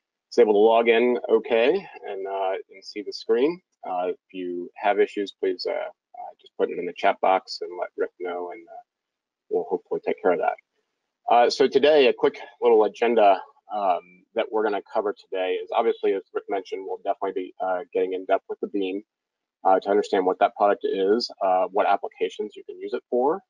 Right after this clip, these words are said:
and where it makes sense in your overall solution sets. Um,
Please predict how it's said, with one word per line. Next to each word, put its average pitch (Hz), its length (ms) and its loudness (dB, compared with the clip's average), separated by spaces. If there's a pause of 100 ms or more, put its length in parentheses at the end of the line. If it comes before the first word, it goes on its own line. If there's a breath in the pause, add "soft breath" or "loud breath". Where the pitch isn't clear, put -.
(160)
and 92 540 -4
where 95 160 2
it - 120 -4
makes 95 280 -6
sense 92 280 -6
in 90 100 -10
your 90 240 -8
overall 92 320 -2
solution - 420 -8
sets. - 400 -6 (540)
Um, 101 560 4